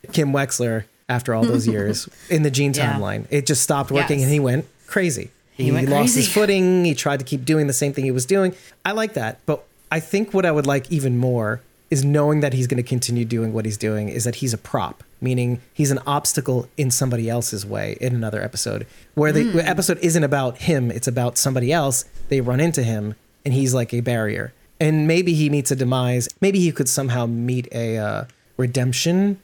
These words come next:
Speaker 1: arc of some sort. The jury's out on that in terms of how I'd want it to go down versus how, what would be smarter. Let me continue reading some of these comments if you don't mind. He also says he would love to hear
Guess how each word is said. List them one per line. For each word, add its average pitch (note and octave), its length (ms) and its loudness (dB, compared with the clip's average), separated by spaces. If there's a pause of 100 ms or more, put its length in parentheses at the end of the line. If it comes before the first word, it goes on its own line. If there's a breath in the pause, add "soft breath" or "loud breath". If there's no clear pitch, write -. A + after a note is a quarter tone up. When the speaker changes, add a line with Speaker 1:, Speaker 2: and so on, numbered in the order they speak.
(120)
Speaker 1:
arc F#3+ 420 0
of F3 120 0
some F#3 180 2
sort. F#3+ 360 0
The D3+ 100 2
jury's D#3 360 2
out D#3+ 380 0
on D#3+ 220 0
that D#3+ 300 0 (160)
in D#3+ 100 0
terms D#3+ 180 2
of C#3 120 0
how D3 260 0
I'd D3 180 0
want C3 300 -2
it - 80 -6
to - 80 -8
go F#3+ 140 2
down F#3 240 2
versus B2+ 340 -4
how, C3+ 300 0 (240 loud breath)
what D#3+ 120 4
would C#3 100 0
be C3 120 0
smarter. C3+ 680 0
Let A3 80 2
me D#4+ 80 2
continue G#3 380 2
reading D#3+ 200 2
some D#3+ 140 0
of D3+ 60 2
these C3 140 0
comments D#3 340 0
if D#3+ 100 -2
you E3+ 40 2
don't E3 160 2
mind. E3 340 2
He D#3+ 140 0
also F3+ 400 2
says D3+ 260 0
he D3 100 2
would C3+ 120 0
love C3+ 220 0
to C3 80 -2
hear A2+ 440 -2